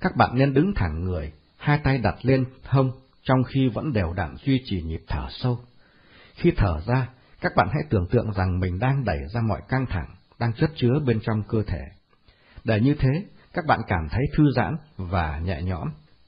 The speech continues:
Khi các bạn hít vào, hãy tưởng tượng rằng các bạn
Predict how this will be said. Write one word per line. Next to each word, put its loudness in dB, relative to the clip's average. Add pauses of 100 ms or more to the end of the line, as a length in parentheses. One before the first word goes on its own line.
(1160)
Khi 0
các -2
bạn 0
hít 2 (100)
vào, 0 (340)
hãy 0
tưởng 2
tượng 0
rằng -2
các -6
bạn -2